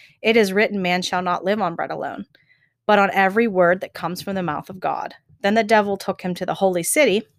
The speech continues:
and had him stand on the highest point of the temple. "If you are the Son of God, throw yourself down,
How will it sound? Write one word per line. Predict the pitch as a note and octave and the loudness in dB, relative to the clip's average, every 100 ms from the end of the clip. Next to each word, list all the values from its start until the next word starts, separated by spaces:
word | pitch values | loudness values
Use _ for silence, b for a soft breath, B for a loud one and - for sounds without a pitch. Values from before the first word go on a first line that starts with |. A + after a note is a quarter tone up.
| _ - | _ -8
and | F#3+ | -4
had | F#3+ G3 | 0 0
him | F#3+ | 0
stand | - G3 | 0 0
on | F3+ | 0
the | E3+ | -2
highest | - F#3 G#3 - | 0 0 0 -2
point | G3 | -4
of | G3 | -4
the | |
temple. | G3+ F3 F3 F3 | -4 -4 -4 -2
"If | A3+ B3 B3 | 0 0 0
you | A#3 | 0
are | A3 | 2
the | G3 | 0
Son | - F3+ | -4 -6
of | F3+ F#3 | -6 -4
God, | D#3 D#3+ | -4 -4
throw | - F#3 | -2 -2
yourself | F3+ - F3+ F#3 | -2 -6 -8 -6
down, | - - | -6 -8